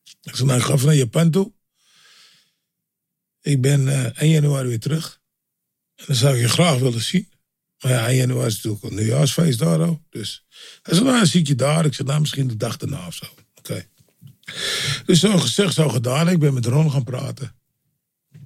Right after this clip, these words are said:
En Ron is, heb die jongens opgebeld. Dus gaan zitten. En toen hebben we gewoon gezegd, luister. Hetgeen wat ik neer ga zetten is waarschijnlijk veel duurder.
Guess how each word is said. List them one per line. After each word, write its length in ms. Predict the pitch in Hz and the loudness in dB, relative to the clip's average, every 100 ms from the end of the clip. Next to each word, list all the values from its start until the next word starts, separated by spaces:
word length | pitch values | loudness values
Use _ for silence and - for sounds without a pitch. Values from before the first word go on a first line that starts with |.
| - _ _ _ _ - - - - _ - | -20 _ _ _ _ -20 -20 -20 -20 _ 0
En 220 | 151 143 | 4 6
Ron 300 | 151 156 147 | 6 4 2
is, 340 | 131 - - - | 0 -6 -10 -14
heb 180 | - | -10
die 100 | 120 | -2
jongens 280 | 143 156 147 | 2 2 2
opgebeld. 480 | 135 - 107 - 120 | 0 -4 -10 -8 -6
Dus 120 | 127 | -6
gaan 220 | 113 127 120 | -4 -2 0
zitten. 320 | - 156 120 | 2 2 2
En 60 | |
toen 100 | 117 | -2
hebben 180 | 131 123 | -2 0
we 60 | 113 | -2
gewoon 140 | 117 | -4
gezegd, 180 | - 110 | -4 -4
luister. 440 | 135 139 - 98 - _ _ _ _ _ _ _ _ _ _ _ _ _ _ _ _ _ _ _ _ - | -2 -2 -4 -8 -14 _ _ _ _ _ _ _ _ _ _ _ _ _ _ _ _ _ _ _ _ -14
Hetgeen 340 | - 135 143 | -2 2 2
wat 100 | 135 | 2
ik 80 | 123 | 2
neer 160 | 143 | 2
ga 80 | 120 | 2
zetten 260 | 117 135 123 | -2 -4 -6
is 200 | 113 - _ - | -8 -14 _ -8
waarschijnlijk 420 | - - 156 151 | -6 0 0 0
veel 220 | 143 151 | 0 0
duurder. 420 | 131 127 110 147 | 0 -2 -4 -8